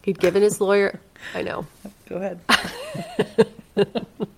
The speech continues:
Speaker 1: He'd given his lawyer a letter that he was only to open if something happened to him.
Speaker 2: Ugh.
Speaker 1: The letter was addressed to his eldest son, Glenn,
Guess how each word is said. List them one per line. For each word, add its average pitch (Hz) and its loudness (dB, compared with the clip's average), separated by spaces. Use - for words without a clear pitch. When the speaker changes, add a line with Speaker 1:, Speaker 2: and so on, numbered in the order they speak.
Speaker 1:
He'd 196 0
given 202 6
his 226 4
lawyer 185 4
a 175 4
letter 165 4
that 165 0
he 160 -2
was 160 -2
only 190 6
to - -4
open 156 2
if 151 -4
something 156 -2
happened 147 -2
to - -8
him. 160 -6
Speaker 2:
Ugh. 151 -16
Speaker 1:
The 175 0
letter 175 6
was 190 4
addressed 180 0
to 175 -2
his 165 -2
eldest 160 2
son, 196 0
Glenn, 156 -2